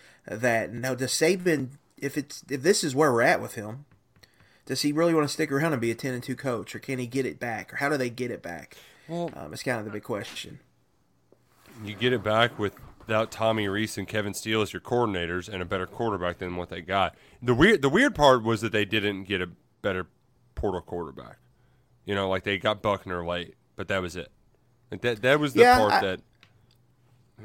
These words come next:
Speaker 2: you know,
Speaker 1: I just
Speaker 2: I,
Speaker 1: think
Speaker 2: I
Speaker 1: they missed, they, they mistimed it. I think with, I think it was worse than they thought it was gonna be, uh, and I think they probably looked at the portal co-, quarterbacks and were just like, "Yeah,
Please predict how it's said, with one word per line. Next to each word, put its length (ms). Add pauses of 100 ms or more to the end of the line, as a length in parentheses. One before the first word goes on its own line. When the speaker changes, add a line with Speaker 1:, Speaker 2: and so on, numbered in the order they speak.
Speaker 2:
you 160
know, 240
Speaker 1:
I 80
just 140
Speaker 2:
I, 0
Speaker 1:
think 140
Speaker 2:
I 0
Speaker 1:
they 120
missed, 320 (180)
they, 260 (580)
they 160
mistimed 560
it. 320
I 120
think 400
with, 560
I 60
think 180
it 40
was 160
worse 380
than 120
they 100
thought 240
it 80
was 140
gonna 220
be, 360 (680)
uh, 160
and 180
I 60 (140)
think 200
they 120
probably 300
looked 200
at 80
the 60
portal 260
co-, 360
quarterbacks 540
and 100
were 100
just 320
like, 200
"Yeah, 260